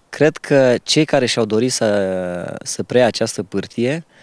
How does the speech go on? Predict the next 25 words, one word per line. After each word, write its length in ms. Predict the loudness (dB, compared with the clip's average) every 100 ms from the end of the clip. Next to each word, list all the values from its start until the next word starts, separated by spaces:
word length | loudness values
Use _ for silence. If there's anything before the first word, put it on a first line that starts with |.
| -20 -20 _ _ _
uh, 200 | -10 -8 0
n-au 300 | 4 6 4
ajuns 280 | 4 0
să 100 | 0
o, 460 | -2 -2 -2 -6 -8
să 180 | -8 -6
o 40 |
preia 280 | -4 -2 0
încă 440 | 0 -2 -4 -4 -8 _ _ -20 -20 _ _ _
și 560 | -8 -6 -4 -2 0 2
încearcă 440 | 0 2 2 2
prin 160 | 0 0
toate 240 | 0 0 2
mijloacele, 720 | 0 2 2 0 -2 0 -2
știind 360 | -4 0 2 2
că 100 | 0
și 200 | 2 4
eu 100 | 4
am 100 | 4
fost, 360 | 2 0 0
uh, 540 | -4 -2 -2 -4 -8 -12 -12
împotriva 600 | -12 -8 -8 -6 -4 -4 -6 _
predării 560 | 0 4 4 2 -2 -8
pârtiei, 520 | -4 -4 -2 -4 -4 -10 -20 -20 -20 -20 -20 _ -2
uh, 260 | 2 4